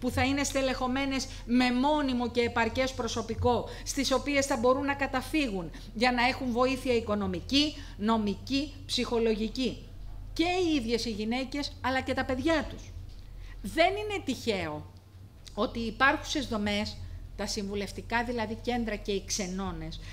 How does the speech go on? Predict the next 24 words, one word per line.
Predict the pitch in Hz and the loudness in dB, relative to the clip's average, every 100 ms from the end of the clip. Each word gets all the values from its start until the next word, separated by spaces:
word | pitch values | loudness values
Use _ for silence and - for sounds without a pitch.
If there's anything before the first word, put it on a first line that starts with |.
| - - | -10 -2
λειτουργούν | 247 262 - 254 233 208 285 330 - - - | 0 0 0 0 0 2 2 2 -2 -14 -6
με | 226 247 254 254 | 2 2 2 0
τις | 233 240 | 0 0
επιδοτήσεις | 233 240 196 208 208 262 277 269 311 - | 0 -2 0 -2 -2 0 0 0 -2 -4
των | 262 240 | -4 -2
προγραμμάτων | 220 214 208 202 214 233 247 269 | 0 0 0 0 2 2 2 -4
της | 262 240 | -2 -4
Ευρωπαϊκής | 214 214 196 185 - 233 | -2 -4 -4 -6 -4 -2
Ένωσης | 240 226 233 233 240 - - - | 0 0 -2 -2 -4 -6 -12 -4
που | 220 247 | 4 6
έχουν | 269 277 277 | 6 2 0
ημερομηνία | 262 240 226 220 226 220 | 0 0 0 0 0 0
λήξης, | 202 202 - 233 226 - - | 0 -2 -2 -4 -4 -10 -8
στις | - - 240 | -6 -2 2
οποίες | 247 240 302 311 | 2 2 2 2
οι | 302 | 2
εργαζόμενοι | 269 254 233 285 285 285 254 - - | 2 2 2 0 0 -2 -4 -10 -8
δουλεύουν | 196 247 254 294 403 359 180 175 - - - - | -2 0 2 2 2 0 -2 -6 -8 -12 -10 -2
με | 220 | 0
συμβάσεις | 226 226 220 196 220 202 - 170 | 0 0 -2 2 2 2 -2 -6
που | - 208 | -4 0
έχουν | 208 196 190 | 0 0 -4
ημερομηνία | 190 185 180 175 180 190 175 | -4 -4 -4 -4 -4 -2 -2
λήξης. | 165 160 - 247 | -4 -6 -8 -10